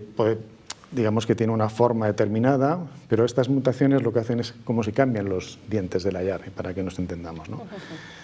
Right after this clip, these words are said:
Entonces, la misma cerradura se puede abrir mejor o peor según cómo estén estos dientes de,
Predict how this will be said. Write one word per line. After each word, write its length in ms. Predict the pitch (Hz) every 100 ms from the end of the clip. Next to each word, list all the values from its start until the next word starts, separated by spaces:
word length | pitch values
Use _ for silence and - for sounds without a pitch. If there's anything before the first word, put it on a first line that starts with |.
| - -
Entonces, 300 | - 123 120
la 80 | 110
misma 240 | 113 123 127
cerradura 580 | 127 127 139 147 101
se 140 | 95 113
puede 180 | 117 117
abrir 300 | 123 123 113
mejor 480 | 110 104 120 117 -
o 140 | 113
peor 320 | 120 131 160 - - - - - - -
según 320 | - 107 107
cómo 200 | 113 113
estén 260 | 107 113 117
estos 260 | 110 101
dientes 360 | 110 110 - 90
de, 200 | 87